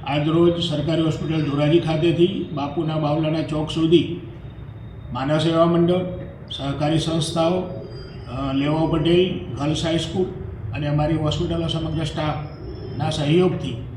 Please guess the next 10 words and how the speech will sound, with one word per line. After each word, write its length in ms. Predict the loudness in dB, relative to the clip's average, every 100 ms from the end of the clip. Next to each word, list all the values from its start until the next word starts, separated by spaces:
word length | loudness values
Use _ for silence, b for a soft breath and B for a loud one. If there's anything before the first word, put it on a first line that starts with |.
| -12 -14 -10 -8
એક 100 | -4
સુંદર 460 | -2 2 2 2
જનજાગૃતિ 680 | 2 0 0 2 4 4 4
રેલીનું 460 | 4 2 2 0 0
આયોજન 300 | 0 2 0
કરવામાં 440 | 0 -2 -2 -2
આવેલ. 220 | -2 -2 -4 -12 -14 -14 -14 -8
સદર 280 | -4 -2 2
રેલીમાં 500 | 4 6 4 2 -2 -6 -12 -14 -8
બાળકીઓ 540 | -2 -2 2 6 6